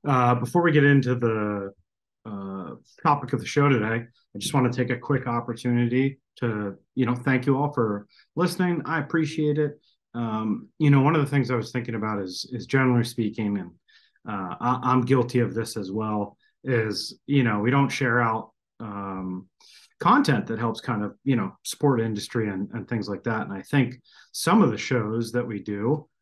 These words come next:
um, they do indeed do that. And, you know,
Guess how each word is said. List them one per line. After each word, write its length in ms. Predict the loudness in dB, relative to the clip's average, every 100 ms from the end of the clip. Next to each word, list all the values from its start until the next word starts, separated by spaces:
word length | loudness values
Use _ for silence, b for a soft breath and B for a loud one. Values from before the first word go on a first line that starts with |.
| -10
um, 840 | -6 -4 -2 -2 0 0 0 -4 _ _ -20 B B
they 80 | 0
do 180 | 4 4
indeed 220 | 4 4
do 140 | 4 2
that. 200 | 0 -8 _ -10
And, 460 | -8 -6 -4 -6 -10 _
you 220 | -6 -4
know, 160 | -4